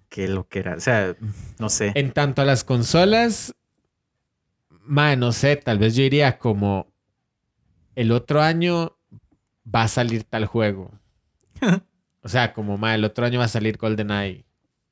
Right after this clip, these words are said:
Speaker 1: Uf.
Speaker 2: Así que, mae, cómprese un Nintendo sesenta y cuatro porque, mae, qué sé yo, ese juego es como el primer juego en primera persona, digamos, fácil de jugar en consolas,
Speaker 1: Ujú,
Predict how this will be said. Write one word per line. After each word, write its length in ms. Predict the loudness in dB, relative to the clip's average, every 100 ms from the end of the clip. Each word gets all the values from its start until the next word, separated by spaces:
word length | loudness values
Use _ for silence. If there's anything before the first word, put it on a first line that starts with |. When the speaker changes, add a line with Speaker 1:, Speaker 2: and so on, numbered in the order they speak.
| _ _ _ _ _ _ _ -6
Speaker 1:
Uf. 220 | -2 -2
Speaker 2:
Así 200 | -4 -10
que, 220 | -4 -4
mae, 300 | -2 -2 -4
cómprese 440 | -6 -10 -6 -4 -4
un 80 | -6
Nintendo 380 | -8 -6 -6
sesenta 260 | -6 -10 -14
y 40 |
cuatro 360 | -6 -6 -6 -12
porque, 400 | -18 -18 -14 -12
mae, 480 | -6 -6 -6 -14 _
qué 100 | -10
sé 100 | -6
yo, 80 | -4
ese 180 | -6 -8
juego 440 | -6 -4 -4 -8 _ _ _ _ _ _
es 80 | -2
como 160 | 0
el 80 | 0
primer 300 | 0 2 2
juego 380 | 4 2 4 2
en 120 | 0
primera 400 | -2 0 0 -2
persona, 640 | -4 -2 -2 0 -4 -4 -12 _ _ _ _ _ _ _ _ _ _
digamos, 440 | -2 2 2 2 -2
fácil 520 | 2 2 2 -2 0
de 120 | 0
jugar 300 | 2 0 0
en 80 | -2
consolas, 760 | -4 -6 -2 -2 -2 -8 -20 _
Speaker 1:
Ujú, 320 | 0 0 -2